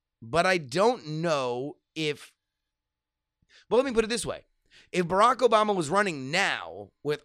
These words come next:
all the things that Barack Obama ran on in both of his races, he would be to the right of Joe Biden. Joe Biden is running a more progressive campaign than Barack Obama ran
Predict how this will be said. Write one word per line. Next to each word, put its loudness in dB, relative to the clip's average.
all 2
the -6
things -2
that -2
Barack 0
Obama -2
ran -2
on -4
in -8
both -2
of -8
his -10
races, -4
he -6
would -2
be -8
to -6
the 0
right 0
of 4
Joe 0
Biden. 2
Joe 0
Biden 0
is -8
running 0
a -4
more 2
progressive -6
campaign -10
than -4
Barack -2
Obama 0
ran -8